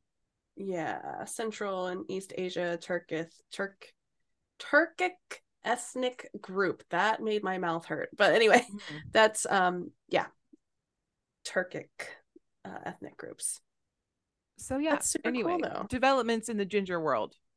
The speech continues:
Speaker 1: I feel like I can't escape them, and that's fine because I love it. And <laughs>
Speaker 2: Yeah.
Speaker 1: and it's so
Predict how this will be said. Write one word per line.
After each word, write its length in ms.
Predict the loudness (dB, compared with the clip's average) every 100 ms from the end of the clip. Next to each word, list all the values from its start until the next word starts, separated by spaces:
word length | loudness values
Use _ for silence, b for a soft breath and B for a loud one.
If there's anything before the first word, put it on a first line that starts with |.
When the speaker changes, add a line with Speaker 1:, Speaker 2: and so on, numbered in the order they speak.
| _ _ _ 2
Speaker 1:
I 280 | 6 4 2
feel 480 | 2 4 8 8 6
like 180 | 4 2
I 80 | 0
can't 280 | 0 -2 -2 -12
escape 360 | -8 -2 -2 2
them, 200 | 4 4
and 140 | 2 2
that's 160 | 2 4
fine 280 | 6 6
because 220 | 2 -2 0
I 80 | 2
love 200 | 2 0
it. 180 | -12 -16 _ -8
And 260 | -4 -2 -4 -8 -6
<laughs> 460 | 0 0 2 0
Speaker 2:
Yeah. 380 | 0 0 -2 -4 -12 B B -20 -4
Speaker 1:
and 100 | 2
it's 180 | 2 2
so 200 | 2 2